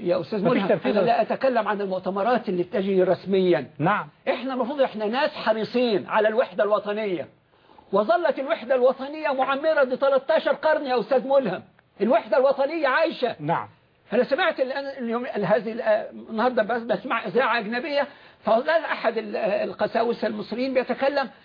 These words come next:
Speaker 1: يقول المشكلة بتاعتنا دي لها تمانية وتلاتين سنة، تمانية وتلاتين سنة من أربعتاشر قرن، ممكن يحصل شيء وارد، لكن أخطر شيء إن إحنا يبقى في، إحنا مفيش تهاون، يجب ندرك إن إحنا حريصين.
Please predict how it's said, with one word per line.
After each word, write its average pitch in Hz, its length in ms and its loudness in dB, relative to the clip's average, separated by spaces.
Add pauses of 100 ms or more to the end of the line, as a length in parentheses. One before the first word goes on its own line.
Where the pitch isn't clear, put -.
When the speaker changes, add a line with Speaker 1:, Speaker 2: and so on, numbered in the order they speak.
(160)
Speaker 1:
يقول 262 180 0
المشكلة 285 340 4
بتاعتنا 294 400 -4
دي 285 80 -4
لها 294 100 2
تمانية 285 320 -2
وتلاتين 254 440 0
سنة، 220 260 -4
تمانية 359 380 2
وتلاتين 311 500 0
سنة 311 420 0 (320)
من 277 280 0
أربعتاشر 262 720 2
قرن، 247 420 0 (520)
ممكن 370 300 2
يحصل 302 500 0 (140)
شيء 392 320 -2
وارد، 254 500 2 (340)
لكن 208 280 -2
أخطر 311 400 0
شيء 269 360 0
إن 220 140 -2
إحنا 233 220 -4
يبقى 220 160 -2
في، - 180 -10
إحنا 226 200 -2
مفيش 349 200 0
تهاون، 302 560 2 (380)
يجب 262 220 2
ندرك 285 420 0
إن 214 120 -6
إحنا 202 220 -4
حريصين. 202 500 -2